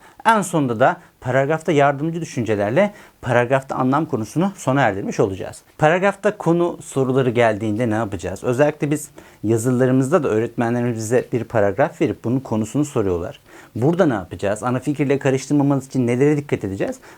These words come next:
Bunların hepsini şimdi sizlere aktarmaya çalışacağım. Arkadaşlar, bir metnin konusu her şey olabilir. Aşk olabilir, ayrılık olabilir, kültür olabilir, öğrenci olabilir, öğretmen olabilir, çalışkanlık olabilir.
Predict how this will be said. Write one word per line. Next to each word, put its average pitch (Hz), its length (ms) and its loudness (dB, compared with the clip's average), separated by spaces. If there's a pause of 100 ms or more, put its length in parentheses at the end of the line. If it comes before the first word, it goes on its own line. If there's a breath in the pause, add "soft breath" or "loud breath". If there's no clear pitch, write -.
Bunların 190 280 4
hepsini 165 300 0
şimdi 127 240 -2
sizlere 147 460 0 (200 loud breath)
aktarmaya 139 500 0
çalışacağım. - 460 -2 (420 loud breath)
Arkadaşlar, 220 600 2
bir 190 520 0
metnin 160 600 0 (120)
konusu 175 420 0
her 180 220 0
şey - 180 -6
olabilir. - 520 -10 (360 loud breath)
Aşk 170 300 -2
olabilir, 170 420 2
ayrılık 131 380 0
olabilir, 156 400 -2
kültür 120 320 -6
olabilir, 165 540 2
öğrenci 143 500 2
olabilir, 160 520 2 (440 loud breath)
öğretmen 170 460 2
olabilir, 175 440 2
çalışkanlık 185 720 0
olabilir. 185 380 2